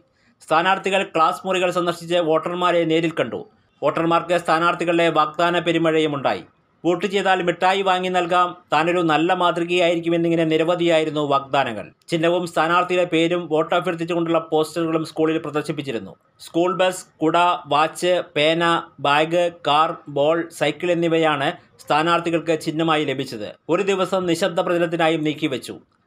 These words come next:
അതിനുശേഷമാണ് ഇലക്ഷൻ മാതൃകയിൽ പ്രത്യേക സജ്ജീകരണങ്ങളോടെ വോട്ടെടുപ്പ് നടന്നത്. വിദ്യാർത്ഥികൾ അവരവരുടെ ഐ ഡി കാർഡും ഇലക്ഷൻ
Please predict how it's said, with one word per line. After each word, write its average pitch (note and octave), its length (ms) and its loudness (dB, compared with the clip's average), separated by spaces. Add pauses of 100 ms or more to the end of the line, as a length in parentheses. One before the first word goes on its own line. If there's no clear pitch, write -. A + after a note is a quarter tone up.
(120)
അതിനുശേഷമാണ് E3 720 0 (100)
ഇലക്ഷൻ D#3+ 280 -2 (100)
മാതൃകയിൽ D#3+ 420 0 (340)
പ്രത്യേക E3+ 320 0 (120)
സജ്ജീകരണങ്ങളോടെ E3 680 0
വോട്ടെടുപ്പ് D#3 460 0
നടന്നത്. A#2 360 -4 (440)
വിദ്യാർത്ഥികൾ F#3+ 580 0 (180)
അവരവരുടെ F3+ 580 2 (140)
ഐ - 100 2
ഡി F#3 80 2 (100)
കാർഡും F3 360 2
ഇലക്ഷൻ D#3+ 280 -2